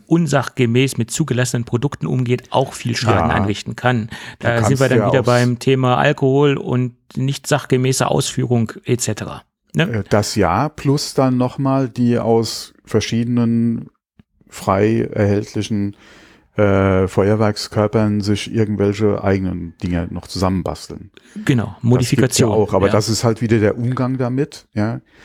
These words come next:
Speaker 1: Genau.
Speaker 2: Sobald du da halt was modifizierst, ja, verlierst du halt die Zula-, oder die Zulassung, ja.
Speaker 1: So ist es.
Speaker 2: Das ist dann auch schon wieder kein, äh, legales Feuerwerk, ja, was du da veranstaltest, ja.
Speaker 1: So ist es. Gut,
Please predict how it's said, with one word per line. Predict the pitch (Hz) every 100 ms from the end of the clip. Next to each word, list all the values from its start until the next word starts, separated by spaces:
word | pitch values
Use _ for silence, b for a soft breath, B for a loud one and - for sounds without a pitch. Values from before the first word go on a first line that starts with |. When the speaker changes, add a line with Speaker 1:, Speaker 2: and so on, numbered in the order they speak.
| b
Speaker 1:
Genau. | - 143
Speaker 2:
Sobald | 117 98
du | 107
da | 110 107
halt | 110
was | 110 -
modifizierst, | 107 110 98 - 117 131 156 - -
ja, | 110 110 64 - _ _ _ _ -
verlierst | 110 101 107 113
du |
halt | 107
die | 110
Zula-, | - 127 113
oder | 110 101
die | 104 -
Zulassung, | 101 - 131 95 101 98
ja. | 113 107 B B B B B B -
Speaker 1:
So | 113 123
ist | 131 -
es. | 98
Speaker 2:
Das | 101 92
ist |
dann | 110 95
auch | 101
schon | - 117
wieder | 117 117
kein, | - 113 117 117
äh, | 113 113 113
legales | 110 110 107 113
Feuerwerk, | - 139 107 85 85
ja, | 87 87
was | 87
du | 87
da | 87
veranstaltest, | - - - 98 90 92 -
ja. | 98 101 110 - -
Speaker 1:
So | 110 117
ist | 104 -
es. | 95 - _ - B B
Gut, | -